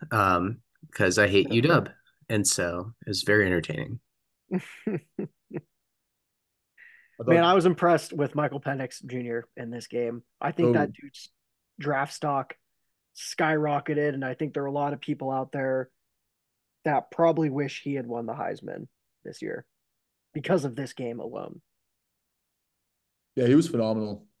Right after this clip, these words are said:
Speaker 3: Just his, like, his deep ball accuracy, like, every time it was just could not have been thrown any better. And I think Washington definitely has the edge in this matchup when it comes to quarterback play,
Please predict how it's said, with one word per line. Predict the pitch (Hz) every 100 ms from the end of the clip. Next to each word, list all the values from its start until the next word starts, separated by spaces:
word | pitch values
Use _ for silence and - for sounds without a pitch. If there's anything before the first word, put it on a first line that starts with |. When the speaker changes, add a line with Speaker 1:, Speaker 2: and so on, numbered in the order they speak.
| _ _ _ -
Speaker 3:
Just | 64 60 123 123
his, | 139 131
like, | 127 101 -
his | 117 117
deep | 104 139 139
ball | 131 127
accuracy, | 110 113 - 127 123 135 135
like, | 113 110 98 - -
every | 127 123
time | 120 113 110
it |
was | 107 104
just | 110 104 - _ _ _ _
could | 127
not | 120 120
have |
been | 113 104
thrown | 107 110 107 104
any | 113 110
better. | 104 101 87 85 _ _ _ _ _ _ _
And | 110 104
I | 101
think | 127 113 101 - _ _ _
Washington | 110 117 110 120 120 120 113 104 98
definitely | 131 123 120 107
has | 98
the | 107
edge | 113 104
in | 104
this | 104
matchup | 107 104 101 101
when | 98
it | 101
comes | 104 92
to |
quarterback | - 113 98 92 87
play, | - 92 87